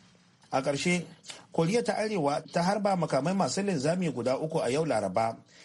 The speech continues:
in ji Koriya ta Kudu sa'o'i bayan da shugaban Amurka Joe Biden ya kammala ziyararsa a arewa maso gabashin Asiya. A cikin faɗakarwa ga manema labarai, sojojin Koriya ta Kudu sun ce Koriya ta Arewa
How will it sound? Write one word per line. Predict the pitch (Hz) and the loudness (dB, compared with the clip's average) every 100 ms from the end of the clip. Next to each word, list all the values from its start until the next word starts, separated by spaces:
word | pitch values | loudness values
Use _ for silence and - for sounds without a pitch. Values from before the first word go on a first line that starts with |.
| - | -10
in | - 107 | -6 -2
ji | 139 | -2
Koriya | 147 120 147 | 0 0 0
ta | 131 | -2
Kudu | 120 127 120 104 | -4 -4 -4 -4
sa'o'i | - 127 131 131 143 | 0 0 0 -2 0
bayan | 131 143 135 | 0 0 0
da | |
shugaban | 127 120 110 123 135 | -4 -2 0 0 0
Amurka | 151 131 127 113 | -2 -2 -2 -2
Joe | 151 143 | -2 0
Biden | 131 127 120 | 0 0 -2
ya | 120 | -2
kammala | 135 160 131 135 | 0 0 0 -2
ziyararsa | 123 120 147 135 - 120 107 | -2 -2 0 -2 0 0 0
a | 123 | 0
arewa | 147 123 117 117 | 0 0 0 0
maso | 135 139 | -2 -4
gabashin | 107 117 110 117 | -4 -4 -4 -4
Asiya. | 117 117 - 120 113 107 _ _ _ _ _ - | -2 -2 0 2 0 -2 _ _ _ _ _ -4
A | 101 | -4
cikin | - 131 | 0 0
faɗakarwa | 131 131 127 151 120 120 | 2 0 2 2 2 2
ga | 120 | 0
manema | 143 131 127 147 | 0 0 0 2
labarai, | 131 107 95 107 110 - _ - - - | 2 2 0 0 -4 -10 _ -20 -20 -14
sojojin | - 120 123 120 135 | -6 -2 0 0 0
Koriya | 123 120 139 | 0 0 0
ta | 135 | 0
Kudu | 120 127 117 107 76 | -2 -2 0 -2 -2
sun | - 127 | -2 0
ce | 156 139 | 0 0
Koriya | 120 135 139 | 0 0 0
ta | 139 | 0
Arewa | 156 143 104 104 | 0 2 2 2